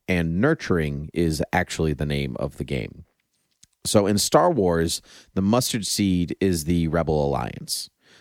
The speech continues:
Starting with nothing but a desire for goodness to spread across the galaxy, the Rebel Alliance built itself into an agency of hope for the Republic.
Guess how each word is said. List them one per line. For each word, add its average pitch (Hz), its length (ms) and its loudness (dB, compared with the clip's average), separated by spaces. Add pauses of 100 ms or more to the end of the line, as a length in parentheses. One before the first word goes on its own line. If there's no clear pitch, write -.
Starting 117 480 2
with 95 200 2
nothing 151 520 2
but 110 160 4
a 90 40 -4
desire 104 540 2
for 87 360 0
goodness 135 480 2
to - 120 -6
spread 120 260 2
across 110 280 2
the - 100 -2
galaxy, 90 500 2
the 80 140 0
Rebel 110 360 4
Alliance 90 500 0 (120)
built 156 280 4
itself 98 400 0
into 92 240 0
an 87 120 -2
agency 101 460 0
of 87 140 0
hope - 300 2
for - 260 -2
the 82 160 0
Republic. - 640 -4